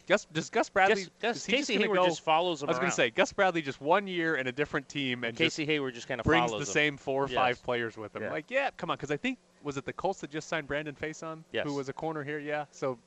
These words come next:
Speaker 1: Gus Bradley's like, "I've got about eight cornerbacks that I like in the league, and I'm just gonna bring them with me to whatever job I'm going to next." So there's the Raiders. Oh, one last question on this. Do you think this moves them out of fourth in the division?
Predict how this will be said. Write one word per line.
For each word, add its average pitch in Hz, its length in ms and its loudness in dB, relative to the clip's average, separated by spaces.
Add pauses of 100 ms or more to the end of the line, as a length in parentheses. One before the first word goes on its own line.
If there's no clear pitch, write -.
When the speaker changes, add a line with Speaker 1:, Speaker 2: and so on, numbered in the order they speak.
(180)
Speaker 1:
Gus 202 160 0
Bradley's 147 400 0
like, 120 160 0
"I've 156 220 2
got 156 160 4
about 120 280 2 (100)
eight 180 260 -6
cornerbacks 135 680 0
that 120 120 -2
I 113 100 2
like 120 320 -2
in 120 80 -4
the 113 80 -10
league, 110 320 -6
and 110 100 -6
I'm 117 100 -8
just 123 140 -14
gonna 135 140 -2
bring 131 400 -4
them 143 180 -6
with 127 240 0
me 101 240 -12 (340)
to 135 120 2
whatever 120 420 2
job 107 460 0
I'm 107 180 -6
going 101 320 -6
to 104 220 -12
next." 92 300 -18
So 104 260 -2 (420)
there's 160 220 4
the 156 100 -2
Raiders. 151 220 2
Oh, 139 220 8 (100)
one 151 200 4
last 143 260 2
question 123 340 -2
on 98 100 -14
this. 92 300 -16 (720)
Do 120 80 -6
you 127 40 -4
think 131 180 0
this 127 140 -2
moves 131 260 -2
them 131 120 -2
out 127 120 2
of 120 80 -6
fourth 135 280 -4
in 139 60 -12
the 131 80 -10
division? 135 400 -6